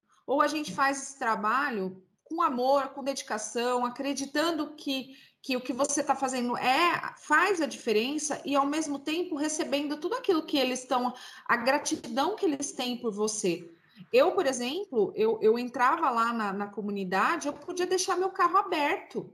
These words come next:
Eles falavam pra mim, né? Porque lá eu tinha, na época eu tinha o che-, o chevetão, né? Aquele chevetão lá. Aí, <laughs> é, o Zé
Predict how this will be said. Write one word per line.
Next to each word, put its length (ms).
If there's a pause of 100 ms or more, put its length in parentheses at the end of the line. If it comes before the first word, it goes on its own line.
(960)
Eles 160
falavam 480
pra 160
mim, 340
né? 220
Porque 320
lá 320
eu 120
tinha, 800 (960)
na 140
época 180
eu 40
tinha 140
o 20
che-, 420
o 20
chevetão, 720
né? 320 (380)
Aquele 280
chevetão 600
lá. 180 (460)
Aí, 800
<laughs> 360
é, 220
o 60
Zé 260